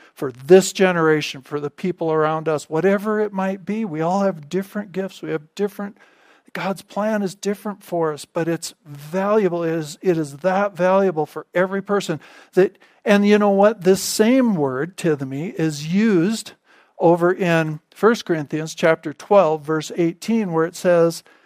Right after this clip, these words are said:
He sets us, He tithemis us, He ordains us, He appoints us in the body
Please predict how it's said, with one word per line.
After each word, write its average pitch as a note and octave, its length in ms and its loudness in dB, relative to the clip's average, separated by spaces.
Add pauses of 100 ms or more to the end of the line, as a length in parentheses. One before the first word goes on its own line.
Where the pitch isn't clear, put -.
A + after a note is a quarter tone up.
(140)
He E3 220 -6
sets - 840 -4
us, D3+ 480 -6
He D3 340 -10
tithemis D#3+ 720 -10
us, D3 440 -12 (400)
He - 160 -4
ordains D#3 840 -6
us, C3 300 -10
He D3+ 100 -12
appoints F3+ 560 -8
us C#3 200 -4 (360)
in G#3 380 4
the E3 200 2
body D3+ 720 0